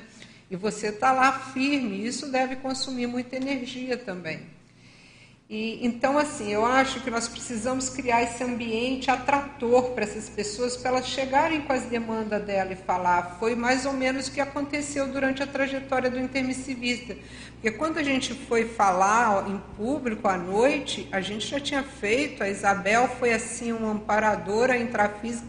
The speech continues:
Eu brinquei com ela assim, "Você já tá fazendo um pouquinho de evolucio-, de evoluciólogo aí, de papel de evoluciólogo", porque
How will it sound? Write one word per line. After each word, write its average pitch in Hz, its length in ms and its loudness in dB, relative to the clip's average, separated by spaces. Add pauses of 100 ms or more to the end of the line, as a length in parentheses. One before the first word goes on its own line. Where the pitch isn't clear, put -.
(460)
Eu 233 80 4
brinquei 240 380 0
com 247 180 2
ela 233 280 6
assim, 226 240 -2
"Você 214 200 -2
já 226 140 2
tá 226 260 6
fazendo 240 400 2
um 247 60 0
pouquinho 262 400 -2
de 277 80 0
evolucio-, 262 920 0
de 240 120 -4
evoluciólogo 226 920 4
aí, 202 80 2
de 208 120 -2
papel 208 400 0
de 208 80 -2
evoluciólogo", 208 880 2
porque 202 600 -2